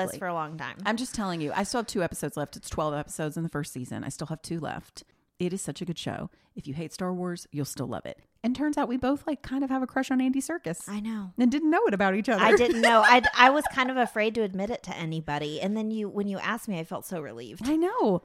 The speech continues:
Speaker 1: When he's the, uh, when he's, like, the, the bad arms dealer in Black Panther.
Speaker 2: Oh my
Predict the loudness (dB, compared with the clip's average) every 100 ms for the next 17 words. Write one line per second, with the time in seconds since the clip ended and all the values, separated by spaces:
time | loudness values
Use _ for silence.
0 | -6 -4 -2 0 0 -2 -2 -2 0 0
1 | 2 2 2 2 -2 -4 -2 -2 -2 -4
2 | -2 0 0 -2 -6 -6 -2 0 0 -2
3 | 0 0 0 0 -2 0 0 0 0 0
4 | -4 -4 -4 0 6 8 8 4 -2